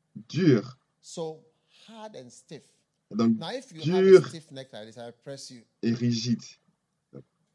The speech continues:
Speaker 1: Donc, si vous avez un, un cou endurci, je vais, je vais pousser votre tête, ça, ça va
Speaker 2: Because
Speaker 1: partir
Speaker 2: you
Speaker 1: comme
Speaker 2: are
Speaker 1: ça.
Speaker 2: stiff.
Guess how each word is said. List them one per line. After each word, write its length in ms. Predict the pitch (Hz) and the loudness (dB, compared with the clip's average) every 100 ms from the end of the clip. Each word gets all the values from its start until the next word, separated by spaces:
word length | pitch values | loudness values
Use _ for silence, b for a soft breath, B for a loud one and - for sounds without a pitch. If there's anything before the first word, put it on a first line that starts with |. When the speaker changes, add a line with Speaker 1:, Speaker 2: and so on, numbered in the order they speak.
| _ _ _ _ - | _ _ _ _ -8
Speaker 1:
Donc, 120 | 117 | -6
si 120 | - | 0
vous 80 | 220 | 4
avez 300 | 151 139 127 | 6 6 2
un, 180 | 127 123 113 | 0 0 0
un 160 | 117 | -4
cou 200 | 113 180 | -2 2
endurci, 380 | 151 123 123 151 | 2 4 2 0
je 100 | 113 | 2
vais, 80 | 107 | 0
je 120 | 110 | 0
vais 60 | 110 | -4
pousser 240 | 151 143 | -4 -2
votre 160 | 147 127 | -2 2
tête, 160 | 143 | 0
ça, 280 | 135 - 104 | 0 -4 -4
ça 120 | 110 101 | -2 -4
va 80 | |
Speaker 2:
Because 40 | 98 | -4
Speaker 1:
partir 260 | 110 - | -6 -6
Speaker 2:
you 40 | - | -8
Speaker 1:
comme 80 | 98 | -10
Speaker 2:
are 60 | |
Speaker 1:
ça. 80 | - | -10
Speaker 2:
stiff. 160 | 85 | -16